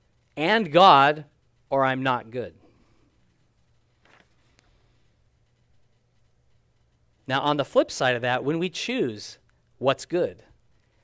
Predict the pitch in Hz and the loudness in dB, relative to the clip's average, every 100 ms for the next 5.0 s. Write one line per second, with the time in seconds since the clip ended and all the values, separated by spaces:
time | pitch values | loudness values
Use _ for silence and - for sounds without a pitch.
0 | _ _ _ _ _ _ _ _ _ _ | _ _ _ _ _ _ _ _ _ _
1 | _ _ 131 139 135 131 - 131 113 139 | _ _ -2 0 -2 -6 -4 -4 0 0
2 | 151 139 160 120 113 131 123 143 127 - | 0 -2 -4 -6 -8 -10 -8 -8 -10 -10
3 | 110 - 139 107 104 151 156 151 135 135 | -14 -10 -10 -12 -16 -12 -12 -10 -10 -12
4 | 117 110 117 113 110 101 123 110 85 | -14 -14 -8 -8 -8 -12 -12 -12 -14